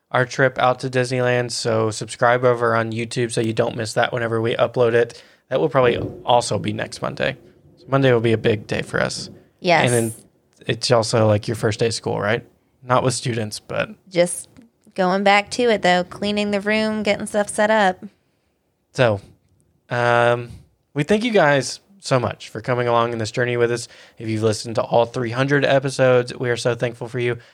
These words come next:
Speaker 1: And
Speaker 2: You
Speaker 1: if this
Speaker 2: deserve a
Speaker 1: is
Speaker 2: prize if you've listened to all <laughs> three hundred episodes.
Speaker 1: And if this is your first episode,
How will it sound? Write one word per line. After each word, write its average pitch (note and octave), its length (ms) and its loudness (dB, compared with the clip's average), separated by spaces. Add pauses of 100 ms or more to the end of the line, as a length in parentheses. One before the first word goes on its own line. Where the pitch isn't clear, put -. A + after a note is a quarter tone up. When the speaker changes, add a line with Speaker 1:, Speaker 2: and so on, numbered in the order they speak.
(200)
Speaker 1:
And D3+ 80 -6
Speaker 2:
You D#3+ 60 2
Speaker 1:
if A#3+ 60 -4
this G3 120 2
Speaker 2:
deserve F3 160 4
a F3 40 2
Speaker 1:
is - 120 -4
Speaker 2:
prize E3 500 2
if F#3 160 -8
you've F3 140 -10
listened F3+ 340 -6
to - 100 -2
all - 180 2 (200)
<laughs> - 20 -
three F4+ 280 2
hundred C4+ 420 2
episodes. G3 800 0 (300)
Speaker 1:
And C#3+ 320 0
if D#3 220 0
this F3 220 0
is F#3 180 -2
your G3 120 4
first B3+ 340 2
episode, A2 520 -4